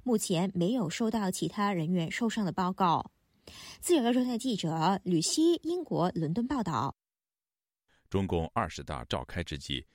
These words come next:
Speaker 2: 河南汝州一名女中学生在隔离点高烧后延误救治而死亡的消息传遍网络，官方急忙删除相关的视频，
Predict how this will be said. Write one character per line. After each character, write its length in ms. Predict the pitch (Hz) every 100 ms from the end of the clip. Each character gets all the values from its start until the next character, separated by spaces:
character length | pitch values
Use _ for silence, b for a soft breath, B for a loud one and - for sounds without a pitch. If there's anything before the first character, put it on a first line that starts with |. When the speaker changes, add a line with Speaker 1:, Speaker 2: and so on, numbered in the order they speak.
| _ _
Speaker 2:
河 200 | - 110
南 180 | 101
汝 240 | 107 67 62
州 180 | 90 104
一 140 | 92
名 280 | 71 65 78
女 180 | 76 67
中 220 | - 117
学 160 | 127 101
生 260 | - 127 -
在 260 | - 65
隔 180 | 60 -
离 160 | 95 110
点 320 | 78 58 62 -
高 220 | 104 117
烧 260 | - 120 120
后 240 | 92 65 b b -
延 220 | 87 101
误 140 | 131
救 300 | 92 - 69
治 160 | 62 80
而 120 | -
死 220 | 92 -
亡 220 | 58 60
的 100 | 90
消 240 | 110 73 67
息 220 | - 67
传 240 | - - 95
遍 180 | 104
网 220 | 69 58 62
络， 180 | 76 - _
官 200 | - 95
方 220 | 90 85 80
急 120 | 90
忙 200 | 82 80
删 260 | - 107
除 220 | 107 69 78
相 220 | 107 107
关 120 | 104
的 80 | 104
视 200 | - 87
频， 320 | - 65 92